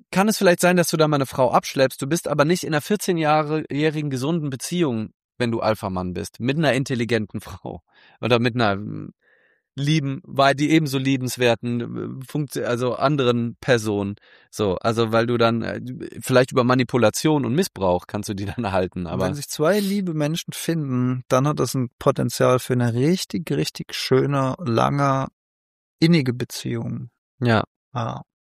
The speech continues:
Speaker 1: Und es ist immer eine gute Idee, sich nicht krass zu verstellen, in irgendwelche Rollenbilder reinzupassen, weil dann,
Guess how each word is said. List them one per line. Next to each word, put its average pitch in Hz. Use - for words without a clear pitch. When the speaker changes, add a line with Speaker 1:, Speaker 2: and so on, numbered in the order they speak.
Speaker 1:
Und 120
es 120
ist 117
immer 190
eine 175
gute 139
Idee, 120
sich 107
nicht -
krass 135
zu -
verstellen, 107
in 98
irgendwelche 117
Rollenbilder 101
reinzupassen, 92
weil 107
dann, 117